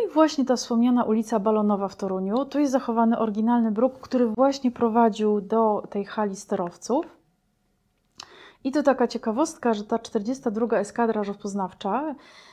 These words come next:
e, jej godłem był czerwony skrzydlaty słoń na białym pięciokątnym polu. E, ciekawostką jest też fakt, że kilkadziesiąt lat później rzeczywiście słoń zawitał do Torunia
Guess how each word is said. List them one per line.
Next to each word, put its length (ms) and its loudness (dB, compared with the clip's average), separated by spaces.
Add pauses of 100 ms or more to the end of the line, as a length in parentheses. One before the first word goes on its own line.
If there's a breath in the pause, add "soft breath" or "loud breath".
(160 loud breath)
e, 460 4
jej 200 0
godłem 500 2
był 180 2
czerwony 460 0
skrzydlaty 540 -2
słoń 400 -2
na 140 -4
białym 320 2
pięciokątnym 680 -4
polu. 380 2 (580 loud breath)
E, 500 4
ciekawostką 520 0
jest 160 0
też 180 -4
fakt, 280 0
że 140 -2
kilkadziesiąt 540 -2
lat 160 -2
później 400 -2
rzeczywiście 480 -4
słoń 300 -2
zawitał 460 -4
do 120 -6
Torunia 540 -4